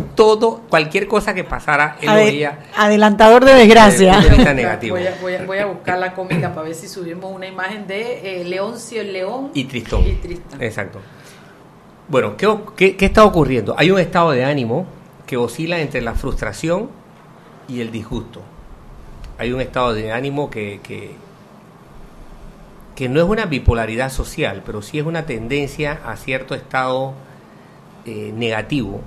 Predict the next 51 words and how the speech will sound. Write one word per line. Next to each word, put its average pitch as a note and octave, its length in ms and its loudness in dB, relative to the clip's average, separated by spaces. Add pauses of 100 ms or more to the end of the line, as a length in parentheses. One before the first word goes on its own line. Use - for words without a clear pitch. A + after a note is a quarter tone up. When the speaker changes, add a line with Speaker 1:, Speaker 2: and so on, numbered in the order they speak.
(420)
Speaker 1:
en A#2 120 -10
la A2+ 100 -8
colectividad. G#2+ 680 -8 (500)
Lo, A#2+ 300 0
lo C3 180 2
he C#3+ 60 4
medido, C#3+ 520 0
me, A#2+ 160 0
me B2+ 200 -2
he - 20 2
percatado C3+ 720 0
de A#2 180 -2
ello, B2+ 400 -2
lo A2+ 260 -4
he, C3 340 -2 (100)
lo A2+ 140 -4
he C3+ 40 -2
podido D3 320 -2
medir. B2 480 -6
Speaker 2:
Y A3 100 8
a C4 100 12
todo D#4+ 180 8
Speaker 1:
Ahí, F4 60 8
Speaker 2:
nivel, A#3 600 8
Daniel. A#3+ 280 6
Speaker 1:
ahí A3 140 6
está, A#2+ 320 0
¿eh? F3 100 -6 (240)
Speaker 2:
Ay, G4 500 8
lo, D4 160 8
pásamelo C#4 380 10
Speaker 1:
Leoncio - 20 6
Speaker 2:
para A3+ 180 10
Speaker 1:
León - 40 8
y B3+ 100 8
Speaker 2:
subirlo, C#4 320 10
Speaker 1:
Tristón, A#3+ 220 10
Speaker 2:
para A#3 180 8
Speaker 1:
mira G3 120 6
tú, A#3+ 60 6
Speaker 2:
subirlo. B3 400 6
Speaker 1:
increíble, B2 640 -4
me B2 100 -2
lo, B2+ 100 -2
me C#3 120 -8
lo C3 80 -4
Speaker 2:
Es - 60 -8
Speaker 1:
mandas, D#3+ 120 -4
Speaker 2:
que, - 80 4
Speaker 1:
por A#2+ 140 -6
favor. A#2 320 -4